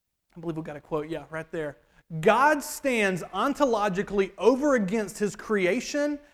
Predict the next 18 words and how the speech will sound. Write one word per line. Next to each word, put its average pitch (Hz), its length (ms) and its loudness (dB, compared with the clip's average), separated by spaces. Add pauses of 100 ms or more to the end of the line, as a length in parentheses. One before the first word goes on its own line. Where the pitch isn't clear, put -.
(100)
as 185 200 0
its 214 180 -6
creator 262 840 4 (180)
and 214 220 0
sustainer. 202 880 -2 (480)
Designed 202 560 4
by 269 280 4
him, 190 400 -2
the 185 100 4
universe 240 640 2
hums 247 320 -2
along, 170 540 -2 (280)
avoiding, 214 560 6 (220)
according 240 440 2
to 208 140 0
regular 240 680 0 (160)
and 202 160 -6
predictable 220 960 0